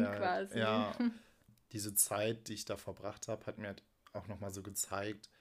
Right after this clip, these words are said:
Speaker 1: was man wirklich braucht, auch materiell, dass
Speaker 2: Ja,
Speaker 1: du eben nicht viel,
Speaker 2: ja.
Speaker 1: genauso wie bei dir, du bist ja auch nur mit dem Rucksack losgezogen.
Speaker 2: Ja.
Speaker 1: Und dass man eben das alles nicht braucht. Und dann bin ich zum Beispiel auf so Themen wie,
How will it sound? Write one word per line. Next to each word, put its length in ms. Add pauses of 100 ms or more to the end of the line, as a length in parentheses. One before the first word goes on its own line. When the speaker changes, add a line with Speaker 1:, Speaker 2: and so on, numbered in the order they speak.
(480)
Speaker 1:
was 280
man 180
wirklich 320
braucht, 420
auch 120
materiell, 640
dass 160
Speaker 2:
Ja, 300
Speaker 1:
du 60
eben 60
nicht 200
viel, 200
Speaker 2:
ja. 100
Speaker 1:
genauso 280
wie 80
bei 160
dir, 140
du 80
bist 140
ja 60
auch 100
nur 100
mit 160
dem 60
Rucksack 500 (100)
losgezogen. 800
Speaker 2:
Ja. 120 (440)
Speaker 1:
Und 160
dass 160
man 100
eben 500
das 160
alles 280
nicht 320
braucht. 340
Und 140
dann 200
bin 80
ich 140
zum 120
Beispiel 300
auf 80
so 140
Themen 420
wie, 240